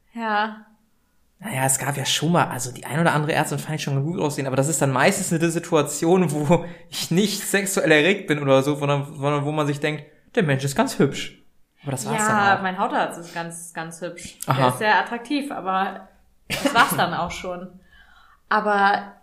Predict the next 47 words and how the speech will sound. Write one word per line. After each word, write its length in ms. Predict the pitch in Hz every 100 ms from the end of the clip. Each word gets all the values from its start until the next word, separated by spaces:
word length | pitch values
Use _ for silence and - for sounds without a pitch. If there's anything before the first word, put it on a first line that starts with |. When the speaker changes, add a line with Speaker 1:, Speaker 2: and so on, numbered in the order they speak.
| _ -
Speaker 1:
nee, 340 | 202 202 196
es, 100 | 196 -
es 140 | -
gibt 140 | 240 254
ja 100 | 226
auch 60 | 240
immer 140 | 240
noch 140 | 233 233
wahnsinnig 380 | 240 262 254 -
dumme 200 | 226 214
Männer. 320 | 208 190 202
Es 140 | 202
tut 180 | - -
mir 100 | 208
leid, 240 | 196 190
dass 120 | 190 196
ich 100 | 196
da 80 |
jetzt 160 | 185 185
so, 140 | -
so 140 | 196 196
pauschalisiere. 840 | 196 190 196 196 208 208 220 - - _ -
Speaker 2:
Du, 120 | 135
kein 260 | - 123
Ding, 80 | 131
Speaker 1:
Wie 40 | 127
Speaker 2:
es 80 | -
gibt 120 | 127
auch 60 |
Speaker 1:
ernsthaft? 180 | 123 123
Speaker 2:
wahnsinnig 260 | 123 127 123
dumme 160 | 123 117
Frauen. 420 | - 120 120 123 - 208 -
<laughs> 140 | - 160 - 151 170 143 196 202 - -
Können 200 | 185 170
wir 20 |
von 140 | 143
beiden 260 | 127 139 160
Seiten. 200 | 143 139
Speaker 1:
True 160 | 214 165
that. 200 | 151 - - - - 214
Ähm, 520 | 220 214 214 - - -
die 340 | 294 - 277
<laughs> 120 | 220 -
immer 200 | 233 214
noch 160 | 214
denken, 600 | 214 208 202 190 196 196